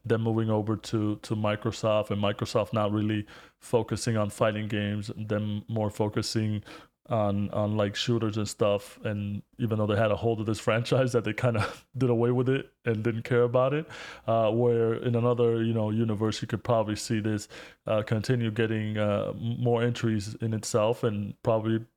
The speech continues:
you know, be very popular. So hopefully this, uh, brings a renaissance, uh, especially with the way Microsoft is right now, um, where they would need a, a big fighting game franchise that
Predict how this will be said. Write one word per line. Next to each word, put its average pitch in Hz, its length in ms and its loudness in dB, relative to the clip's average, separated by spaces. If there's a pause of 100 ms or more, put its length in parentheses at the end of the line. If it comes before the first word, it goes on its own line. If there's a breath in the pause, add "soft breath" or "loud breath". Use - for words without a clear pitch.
you 127 100 -2
know, 120 140 2
be 123 160 2
very 123 240 2
popular. 120 420 0
So 120 180 2
hopefully 170 400 2
this, 139 280 -2 (560 loud breath)
uh, 120 180 4
brings 117 320 0
a 110 60 0
renaissance, 110 920 0 (100)
uh, 107 120 2
especially 113 500 0
with 113 180 0
the 107 80 0
way 107 120 2
Microsoft 107 640 -2
is 107 160 -2
right 104 180 0
now, 104 360 0 (300 loud breath)
um, 101 460 -2 (120)
where 110 160 0
they 104 260 0 (180)
would 143 200 2
need 147 140 0
a, 98 140 4
a 101 140 0
big 107 340 -4
fighting 104 320 0
game 104 160 0
franchise 101 540 0
that 98 200 2